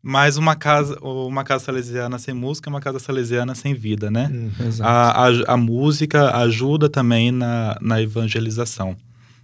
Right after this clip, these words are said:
Speaker 1: Então, se algum dia no-, nós entrarmos num, num oratório salesiano, numa casa salesiana, você vê os salesianos ali todo, tudo quieto, né? Sem um, uma música, principalmente no, no oratório, pode saber que ali tá, já tá sem vida, né?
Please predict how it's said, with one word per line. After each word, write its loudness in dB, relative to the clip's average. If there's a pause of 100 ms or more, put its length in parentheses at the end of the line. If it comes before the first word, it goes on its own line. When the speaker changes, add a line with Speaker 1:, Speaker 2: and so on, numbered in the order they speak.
(160)
Speaker 1:
Então, -2
se -2
algum 4
dia 4
no-, -2 (420)
nós 4
entrarmos 2
num, 2 (500)
num 4
oratório 6 (180)
salesiano, -4
numa -6
casa -12
salesiana, -8 (300)
você -2
vê 0
os 0
salesianos -2
ali -2
todo, -8 (220)
tudo -20
quieto, 2
né? -4 (460)
Sem -10
um, -6 (100)
uma -14
música, -10
principalmente 0
no, -2
no 0
oratório, 0
pode 2
saber 0
que -2
ali 0
tá, 0 (440)
já 0
tá 0
sem 2
vida, 0
né? 2